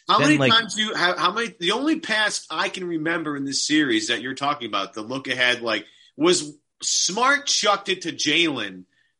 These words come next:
Speaker 1: on, like, a fast break, and that's the only time they've tried that.
Speaker 2: White's
Speaker 1: Now,
Speaker 2: had
Speaker 1: I
Speaker 2: a
Speaker 1: can't,
Speaker 2: couple.
Speaker 1: I can't
Speaker 2: White's
Speaker 1: go
Speaker 2: had a
Speaker 1: back
Speaker 2: couple.
Speaker 1: and review every single,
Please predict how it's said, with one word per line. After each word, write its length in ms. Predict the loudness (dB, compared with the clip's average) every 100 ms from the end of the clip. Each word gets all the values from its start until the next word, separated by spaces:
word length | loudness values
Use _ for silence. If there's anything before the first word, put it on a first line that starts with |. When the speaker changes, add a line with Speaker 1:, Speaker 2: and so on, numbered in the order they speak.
| _
Speaker 1:
on, 140 | -2 2
like, 200 | 2 0
a 60 | -4
fast 440 | 0 0 0 -2
break, 400 | 2 2 0 -4
and 160 | -2 2
that's 300 | 0 0 -6
the 160 | -8 -4
only 420 | -2 -2 -4 -8
time 340 | -4 0 2 2
they've 180 | 0 0
tried 400 | 2 4 2 0
that. 220 | -14 -20 _ _ -16 _ _
Speaker 2:
White's 380 | 0 4 4 4
Speaker 1:
Now, 60 | 2
Speaker 2:
had 100 | 2
Speaker 1:
I 40 |
Speaker 2:
a 20 |
Speaker 1:
can't, 220 | 2 0
Speaker 2:
couple. 340 | 0 -4 -6 -12 _ _ -2
Speaker 1:
I 60 |
can't 100 | 2
Speaker 2:
White's 180 | 2 2
Speaker 1:
go 60 | 2
Speaker 2:
had 80 | 2
a 20 |
Speaker 1:
back 100 | 0
Speaker 2:
couple. 160 | 0
Speaker 1:
and 160 | 0 2
review 460 | 0 0 2 0 2
every 300 | 0 2 0
single, 440 | -2 -4 -6 -8